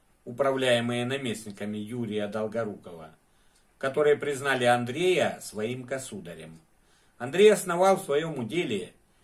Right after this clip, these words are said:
Великое княжество Суздальское. Владимира Суздальская или Ростова Суздальская, как она называлась сначала, Русь,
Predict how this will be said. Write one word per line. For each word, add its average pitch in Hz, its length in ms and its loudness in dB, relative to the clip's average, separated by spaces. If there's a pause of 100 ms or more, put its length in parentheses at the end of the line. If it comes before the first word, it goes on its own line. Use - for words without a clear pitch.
(120)
Великое 156 600 -2
княжество 117 1120 -2
Суздальское. 110 1040 -14 (1600)
Владимира 147 640 0
Суздальская 143 760 0
или 127 180 -2
Ростова 127 840 0 (340)
Суздальская, 110 1300 -2 (420)
как 117 200 -4
она 120 160 -4
называлась 110 580 -4
сначала, 110 560 -2
Русь, 214 360 -2